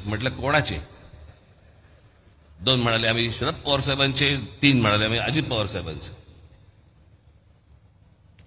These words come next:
हे तुम्हाला सांगण्याचं कारण एवढं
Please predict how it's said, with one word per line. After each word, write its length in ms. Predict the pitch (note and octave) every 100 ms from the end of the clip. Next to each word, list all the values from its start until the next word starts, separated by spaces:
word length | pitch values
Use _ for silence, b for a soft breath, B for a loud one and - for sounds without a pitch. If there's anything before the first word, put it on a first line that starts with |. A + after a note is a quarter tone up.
| _ _ _ _ - _ _ _ _ - - - _ _ - - F#2+
हे 100 | C3
तुम्हाला 300 | C#3 B2+ F3
सांगण्याचं 500 | - B2 C3+ D#3+ -
कारण 320 | C#3 B2+ F#3+
एवढं 420 | D3 A#2+ A#2+ G#3+